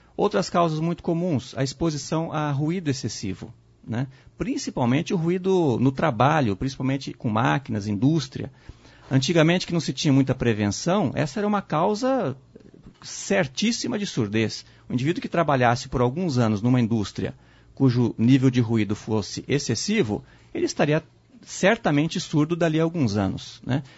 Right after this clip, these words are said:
Hoje, a, a lei trabalhista já não permite e faz uma vigilância muito grande na segurança do trabalho. Mas é uma causa, a exposição a ruído, que não é só trabalhista, pode ser um ruído de lazer,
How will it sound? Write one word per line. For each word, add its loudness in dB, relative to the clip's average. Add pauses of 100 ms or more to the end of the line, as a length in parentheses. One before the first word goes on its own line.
(120)
Hoje, 2
a, -4
a 2
lei 2
trabalhista -2
já -2
não -2
permite -2
e -8
faz -2
uma 0
vigilância 0
muito 0
grande 0
na 2
segurança -2
do -8
trabalho. 0 (400)
Mas -4
é 0
uma 0
causa, 0
a -4
exposição 0
a 4
ruído, 0 (560)
que -4
não 0
é -2
só -8
trabalhista, 0
pode -2
ser -4
um 2
ruído 2
de -6
lazer, 4